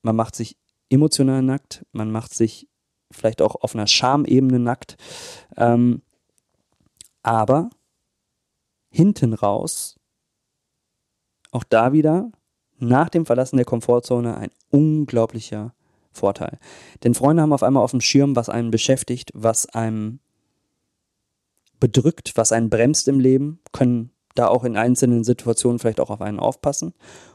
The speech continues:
und öffnen sich vielleicht selber auch nochmal zu bestimmten Themen, wo man dann wiederum etwas zurückgeben kann. Also, ähm, das ist so ein Geben- und Nehmen-Ding, ähm, aber manchmal braucht es halt eben einen Dummen, der zuerst losläuft.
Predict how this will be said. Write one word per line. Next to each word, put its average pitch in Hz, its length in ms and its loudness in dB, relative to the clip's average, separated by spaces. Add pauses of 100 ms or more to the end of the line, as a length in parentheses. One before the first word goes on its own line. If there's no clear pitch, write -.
(180)
und 185 420 2
öffnen 185 260 -2
sich 165 180 -2
vielleicht - 240 -6
selber 320 380 0
auch - 140 -6
nochmal 101 460 -8 (280)
zu 135 120 4
bestimmten 110 380 0
Themen, 101 380 -4 (400)
wo 120 140 2
man 117 180 2
dann 117 360 0 (100)
wiederum 120 600 2
etwas - 280 -2
zurückgeben 107 460 0
kann. 98 220 -10
Also, 123 240 2 (580)
ähm, 123 400 4
das 120 160 -4
ist 151 80 0
so 151 80 4
ein 127 80 4
Geben- 151 240 4
und 120 80 2
Nehmen-Ding, 165 680 0
ähm, 131 480 2
aber 120 180 0
manchmal 135 300 2
braucht 131 200 2
es - 60 -12
halt 127 140 0
eben 123 280 -2
einen 127 260 -2
Dummen, 135 300 2
der 117 140 4
zuerst - 420 0
losläuft. 135 600 2